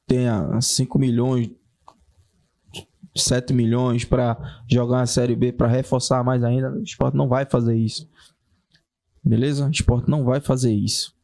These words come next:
Então, cara, é só esperar. Espero que a gente consiga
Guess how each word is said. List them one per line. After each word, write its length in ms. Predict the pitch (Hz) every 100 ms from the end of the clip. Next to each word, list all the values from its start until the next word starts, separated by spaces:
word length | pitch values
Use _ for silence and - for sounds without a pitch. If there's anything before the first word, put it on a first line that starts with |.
| _ _ _ _ _ _ -
Então, 360 | 120 - 143
cara, 600 | 160 - 113 73 - - -
é 400 | - 160 160 165 160 - -
só 720 | - - - 120 120 135 165 -
esperar. 880 | - - 120 110 123 123 123 135 - - - - - - _ _ _ _ _ _ _ _ _ - _ _ _ -
Espero 640 | - - 196 185 143 135
que 500 | 143 160 151 135 - -
a 140 | -
gente 340 | 139 139 131 -
consiga 800 | 165 160 - - 156 160 175